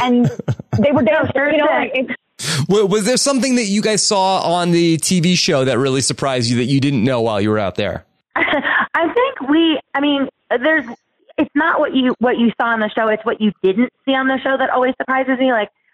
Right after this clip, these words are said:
Speaker 2: we watched the deleted scenes 'cause, you know, obviously we can't remember what the hell we said. It was a year ago. And, um, I'll watch a deleted scene and be like, like, rooting for myself. I'm like, "Yeah, Corinne, give it to them.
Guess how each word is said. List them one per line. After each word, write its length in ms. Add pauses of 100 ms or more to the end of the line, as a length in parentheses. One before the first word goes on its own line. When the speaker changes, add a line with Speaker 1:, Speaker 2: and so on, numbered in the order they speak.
(140)
Speaker 2:
we 140
watched 360
the 80
deleted 440
scenes 220
'cause, 120
you 80
know, 80
obviously 400
we 120
can't 200
remember 280
what 140
the 60
hell 140
we 180
said. 100
It 80
was 100
a 60
year 200
ago. 280 (380)
And, 240
um, 360 (420)
I'll 120
watch 240
a 40
deleted 380
scene 120
and 80
be 80
like, 220 (320)
like, 160
rooting 260
for 120
myself. 440
I'm 100
like, 160
"Yeah, 120 (100)
Corinne, 320
give 140
it 80
to 80
them. 240